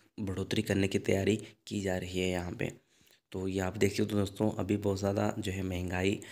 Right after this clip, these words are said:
बढ़ रही है। सीमेंट का ही आप देख लो कितने, अ, जल्दी जो है इनके दाम बढ़ रहे हैं। चलिए दोस्तों, नेक्स्ट अपडेट ये रही। रोहतांग में बर्फबारी, मैदानी जिलों में छाई धुंध। प्रदेश के कई क्षेत्रों में आज से बारिश और बर्फबारी का पूर्वानुमान।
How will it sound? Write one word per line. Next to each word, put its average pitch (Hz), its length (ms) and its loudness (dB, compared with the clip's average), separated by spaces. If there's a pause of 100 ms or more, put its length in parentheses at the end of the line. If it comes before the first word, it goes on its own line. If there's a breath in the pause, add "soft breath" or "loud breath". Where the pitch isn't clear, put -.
(200 loud breath)
बढ़ 104 220 2
रही 107 280 2
है। 104 400 -8 (220 soft breath)
सीमेंट 107 400 0
का 110 140 2
ही 107 180 6
आप 98 140 4
देख 95 340 4
लो 117 160 0 (200)
कितने, 104 520 4
अ, 107 40 -4 (420)
जल्दी 98 380 2
जो 98 100 -2
है 101 60 2
इनके 95 280 2
दाम 98 280 -2 (320 loud breath)
बढ़ 95 220 2
रहे 90 240 -4
हैं। 90 280 -4 (300 loud breath)
चलिए 95 180 2
दोस्तों, 90 260 0
नेक्स्ट 101 280 -2
अपडेट 120 400 0 (280 loud breath)
ये 104 140 0
रही। 92 260 -4 (260 loud breath)
रोहतांग 120 380 4
में 143 80 6
बर्फबारी, 120 440 2
मैदानी 110 360 4
जिलों 104 180 2
में 101 180 0
छाई 98 320 2
धुंध। 92 320 0
प्रदेश 101 340 2
के - 140 -2
कई 123 260 4
क्षेत्रों 110 380 0
में 101 120 0
आज 95 220 0
से 98 120 -6
बारिश 104 320 -4
और 98 80 2
बर्फबारी 95 440 2
का - 140 -2
पूर्वानुमान। 117 600 2